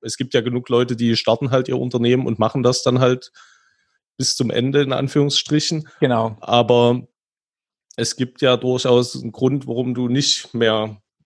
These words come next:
Speaker 1: Clubbetreiber bist oder so.
Speaker 2: Sehr gute Frage, Dominik. Und dann will ich, ähm, das ist ganz, ganz wichtig, dass du das gefragt hast. Und zwar, ähm, ich habe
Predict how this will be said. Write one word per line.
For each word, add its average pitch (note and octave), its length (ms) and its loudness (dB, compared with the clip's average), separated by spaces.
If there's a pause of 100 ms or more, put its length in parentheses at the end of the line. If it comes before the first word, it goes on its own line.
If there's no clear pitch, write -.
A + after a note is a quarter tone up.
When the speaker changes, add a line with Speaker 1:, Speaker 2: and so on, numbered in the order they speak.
(340)
Speaker 1:
Clubbetreiber G#2+ 1040 -6
bist - 380 -8
oder G2 140 -4
so. G2 220 -6 (540)
Speaker 2:
Sehr C#3 200 0
gute D3+ 260 0
Frage, C3+ 360 2
Dominik. C#3+ 400 -2
Und A#2 160 -2
dann C3 140 2
will C3+ 180 2
ich, A#2+ 180 -2
ähm, A#2 580 2
das A#2+ 160 -2
ist B2 140 -6
ganz, C#3 220 2
ganz B2+ 180 2
wichtig, C#3 200 -4
dass B2+ 80 -10
du C3+ 60 0
das A#2+ 180 -4
gefragt A2 460 -2
hast. G#2+ 300 -6
Und A#2 120 -6
zwar, C3+ 420 2 (680)
ähm, A2 440 2
ich A#2 200 -4
habe C3+ 560 2